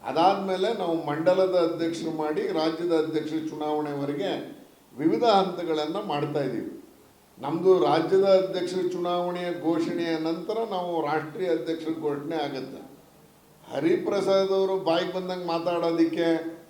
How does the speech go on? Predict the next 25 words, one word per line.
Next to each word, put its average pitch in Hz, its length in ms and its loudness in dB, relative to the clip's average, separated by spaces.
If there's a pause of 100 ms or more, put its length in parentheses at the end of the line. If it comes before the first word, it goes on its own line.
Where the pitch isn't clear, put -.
(260)
ನಮ್ಮ 147 400 0
ಪಕ್ಷದ 180 720 -2 (100)
ಸಿದ್ಧಾಂತವನ್ನ 165 800 0
ಅಥವಾ 165 220 -2
ನಮ್ಮ 151 300 -4
ಪಕ್ಷದ 165 340 -8
ಸಂವಿಧಾನವನ್ನ 156 760 -4 (960)
ಚುನಾವಣಾ 190 540 4
ಆಯೋಗಕ್ಕೆ 180 600 4
ಏನ್ 165 180 0
ಕೊಟ್ಟಿದ್ವಿ 165 460 2
ಅದರ 123 360 -2 (120)
ಪ್ರಕಾರನೇ 156 680 -2
ಮಾಡ್ತಾ 170 440 -4
ಇದ್ದೀವಿ, 185 320 2 (640)
ಅದರ 117 180 -8 (160)
ಪ್ರಕಾರನೇ 175 600 2
ನಡೆಸ್ತಾ 165 460 0
ಇದ್ದೀವಿ. 170 680 2 (460)
ಅವರ 180 640 6
ಏನು 165 420 6
ಈ 156 220 2
ಥರ 160 140 2
ಬಾಲಿಶವಾದಂಥ 156 960 0
ಅಥವಾ 151 800 0